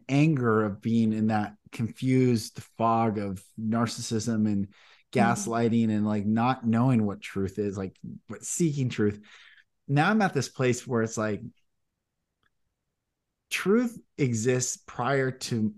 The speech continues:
Speaker 1: our conscious awareness of it. And that's what I
Speaker 2: Mm.
Speaker 1: want to live in. <laughs> Like, I wanna
Speaker 2: Mm.
Speaker 1: live in the truth that existed prior to beingness. And that, uh,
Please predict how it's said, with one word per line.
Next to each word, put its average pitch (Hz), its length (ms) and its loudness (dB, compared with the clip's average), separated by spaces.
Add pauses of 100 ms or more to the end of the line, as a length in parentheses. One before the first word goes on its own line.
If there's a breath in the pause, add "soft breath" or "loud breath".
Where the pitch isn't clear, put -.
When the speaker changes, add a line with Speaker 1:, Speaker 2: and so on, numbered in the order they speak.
(120)
Speaker 1:
our 120 260 -2
conscious 117 600 -2
awareness 101 680 0
of 87 160 -4
it. 85 160 -12
And 117 180 0
that's 196 380 -4
what 185 160 2
I 151 80 4
Speaker 2:
Mm. 135 80 0
Speaker 1:
want 120 220 -4
to 98 100 -10
live 104 400 -2
in. 92 300 -8
<laughs> - 100 -20
Like, 127 240 0 (320 soft breath)
I 240 160 8
wanna 214 240 6
Speaker 2:
Mm. 202 100 0
Speaker 1:
live 156 220 -2
in 127 380 0 (480)
the 123 100 -4
truth 170 460 0
that 143 180 2
existed 123 760 -4
prior 131 720 -2
to 120 880 0 (1900)
beingness. 113 840 0
And 113 320 0
that, 139 380 -2 (120)
uh, 151 140 4